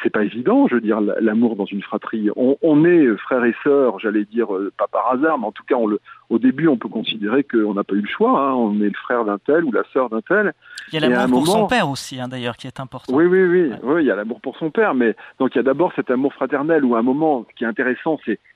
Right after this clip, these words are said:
Speaker 1: qu'est-ce qu'on fait finalement de cette relation qui peut-être n'était, qui donc n'était pas choisie au début,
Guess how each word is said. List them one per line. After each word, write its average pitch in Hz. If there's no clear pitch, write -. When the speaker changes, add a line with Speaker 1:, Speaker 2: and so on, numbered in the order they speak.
Speaker 1:
qu'est-ce 214
qu'on 170
fait 202
finalement 120
de 113
cette 117
relation 123
qui 117
peut-être -
n'était, 113
qui -
donc 131
n'était 113
pas 107
choisie 180
au 254
début, 135